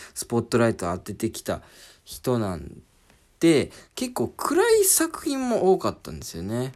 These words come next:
マザーとか、うん、そういうウーマンとかすごい面白いんですけど、やっ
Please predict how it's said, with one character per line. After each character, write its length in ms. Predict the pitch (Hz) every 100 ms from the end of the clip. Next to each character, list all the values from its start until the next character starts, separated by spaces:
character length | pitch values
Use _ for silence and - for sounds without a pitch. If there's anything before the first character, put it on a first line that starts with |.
| -
マ 220 | 117 156
ザ 240 | 139 110
ー 20 |
と 200 | 90 -
か、 300 | 82 87 80 - - - - _ _
う 100 | 101
ん、 580 | 107 104 98 87 82 - _ _ _ _ -
そ 140 | -
う 20 |
い 40 | 113
う 20 |
ウ 160 | 139 135
ー 20 |
マ 140 | 101
ン 80 | 85
と 80 | -
か 80 | -
す 180 | - 123
ご 160 | 180
い 40 | 196
面 260 | 101 123
白 200 | 131 156
い 40 | 139
ん 20 |
で 60 |
す 100 | 95
け 120 | - 90
ど、 240 | 95 90
や 100 |
っ 40 | 107